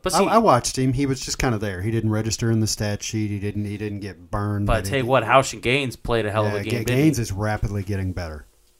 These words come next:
Speaker 2: Um, he's really improving.
Speaker 1: And that's really gonna help them 'cause you consider the fact that coming into the season, Tech had no defensive end depth,
Speaker 2: Mm-hmm.
Speaker 1: really. I mean, h-, you
Speaker 2: Yeah.
Speaker 1: know, Gaines had played a little bit.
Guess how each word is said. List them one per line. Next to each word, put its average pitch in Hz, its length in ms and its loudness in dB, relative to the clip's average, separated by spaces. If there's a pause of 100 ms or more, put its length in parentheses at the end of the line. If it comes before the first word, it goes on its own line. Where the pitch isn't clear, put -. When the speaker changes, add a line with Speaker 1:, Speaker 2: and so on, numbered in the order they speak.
(180)
Speaker 2:
Um, 90 220 -14
he's 104 140 -6
really 92 320 -4
improving. 82 400 -8
Speaker 1:
And 127 140 -4
that's 151 240 4
really 135 260 2
gonna 107 180 -2
help 127 200 -2
them 113 140 -4
'cause 107 200 -6
you 127 80 -4
consider 131 500 -6
the 110 100 -6
fact 110 300 -2
that 98 100 -12
coming 123 280 -8
into 117 160 -6
the 101 100 -10
season, 113 560 -6 (640)
Tech 160 240 0
had 113 280 2
no 117 580 4
defensive 110 460 -4
end 104 180 -2
depth, - 280 -8
Speaker 2:
Mm-hmm. 107 80 -10
Speaker 1:
really. 101 340 -8
I 107 40 -4
mean, 107 220 -6
h-, - 60 -6 (200)
you 98 60 -12
Speaker 2:
Yeah. 104 80 -8
Speaker 1:
know, 104 100 -4
Gaines 127 460 -4
had 113 160 -8
played 123 220 -2
a - 20 -4
little 113 240 0
bit. 113 300 -2